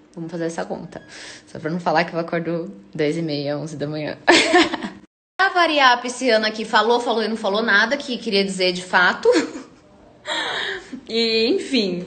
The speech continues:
eu não lembro se eu já falei que eu acabei de almoçar, enfim. É,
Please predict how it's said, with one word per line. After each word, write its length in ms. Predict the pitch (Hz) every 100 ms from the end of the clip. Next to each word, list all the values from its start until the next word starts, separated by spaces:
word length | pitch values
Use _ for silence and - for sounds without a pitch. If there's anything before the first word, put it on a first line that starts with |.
| -
eu 140 | - 240
não 140 | 269
lembro 220 | 247 226
se 80 | 220
eu 60 | 202
já 100 | 220
falei 200 | 202 190
que 80 | 185
eu 60 |
acabei 280 | 185 185 180
de 60 | 170
almoçar, 680 | 165 - 165 165 185 165
enfim. 380 | 165 196 160 143 - - - - - - - -
É, 640 | 185 190 190 185 180